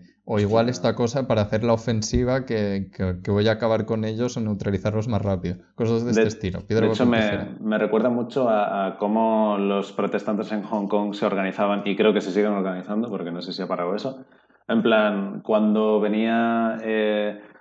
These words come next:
Speaker 2: algún dispositivo móvil con manguera, cogían paraguas, ¿no? Y se protegían de eso. Luego, para tirar torres de, de videovigilancia, pues,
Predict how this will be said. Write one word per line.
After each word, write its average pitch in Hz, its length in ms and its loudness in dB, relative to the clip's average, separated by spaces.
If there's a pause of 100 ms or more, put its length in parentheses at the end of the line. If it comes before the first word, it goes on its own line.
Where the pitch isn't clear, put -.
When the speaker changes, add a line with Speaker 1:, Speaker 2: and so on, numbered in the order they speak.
(120)
Speaker 2:
algún 110 380 2
dispositivo 107 580 0
móvil 107 420 2
con 104 140 -2
manguera, 131 920 2
cogían 104 360 -2
paraguas, 117 520 0
¿no? 113 120 -4
Y - 20 -8
se 110 140 -6
protegían 95 460 -6
de 95 120 -4
eso. 110 300 -4
Luego, 101 400 -2 (240)
para 104 180 2
tirar 104 340 2
torres 107 380 2
de, 101 320 0
de 98 240 -2
videovigilancia, 101 880 -2
pues, 92 220 -8